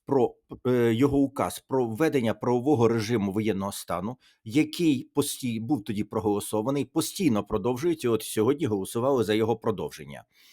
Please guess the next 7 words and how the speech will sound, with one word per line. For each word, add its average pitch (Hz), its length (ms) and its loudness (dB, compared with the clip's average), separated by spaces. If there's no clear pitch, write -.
І 208 220 2
було 117 420 4
внесено 110 720 0
указ - 560 -4
про 143 160 4
оголошення 110 580 0
війни. 90 400 -4